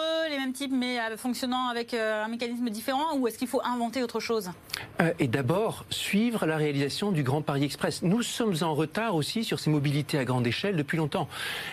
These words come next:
Speaker 2: C'est l'un des projets les plus importants qui ont été faits pour, euh, animer euh, soutenir la métropole.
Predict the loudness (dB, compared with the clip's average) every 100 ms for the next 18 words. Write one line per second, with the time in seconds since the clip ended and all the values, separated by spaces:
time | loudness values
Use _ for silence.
0 | -8 -6 2 2 4 2 0 0 0 0
1 | 0 -2 0 0 0 0 -4 -2 0 0
2 | -4 -12 -18 -6 2 4 4 2 0 -2
3 | 0 0 2 0 0 0 2 2 4 4
4 | 0 -2 -8 -16 -14 0 4 4 2 0
5 | -2 2 2 2 0 0 0 0